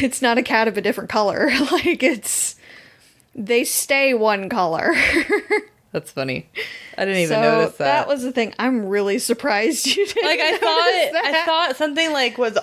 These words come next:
Speaker 2: odd with the cat,
Speaker 1: Yeah.
Speaker 2: but I couldn't place
Speaker 1: Well,
Speaker 2: what it was.
Speaker 1: yeah, they used a stuffed animal at one point, too,
Speaker 2: Oh, yeah,
Speaker 1: but
Speaker 2: I saw that.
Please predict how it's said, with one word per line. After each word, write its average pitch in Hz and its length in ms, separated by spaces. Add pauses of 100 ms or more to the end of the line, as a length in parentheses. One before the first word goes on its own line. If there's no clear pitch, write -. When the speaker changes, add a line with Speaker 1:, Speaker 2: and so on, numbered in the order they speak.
Speaker 2:
odd 165 400
with 277 200
the 330 100
cat, 339 800
Speaker 1:
Yeah. - 380
Speaker 2:
but 254 240
I 254 140
couldn't 370 580
place 330 340
Speaker 1:
Well, 254 180
Speaker 2:
what 254 100
it 247 180
was. 220 680
Speaker 1:
yeah, 208 220
they 202 140
used 226 200
a - 40
stuffed - 320
animal 190 360
at 190 80
one 214 140
point, 269 380
too, 254 260
Speaker 2:
Oh, 196 120
yeah, 151 360
Speaker 1:
but 262 80
Speaker 2:
I - 20
saw 165 200
that. 143 460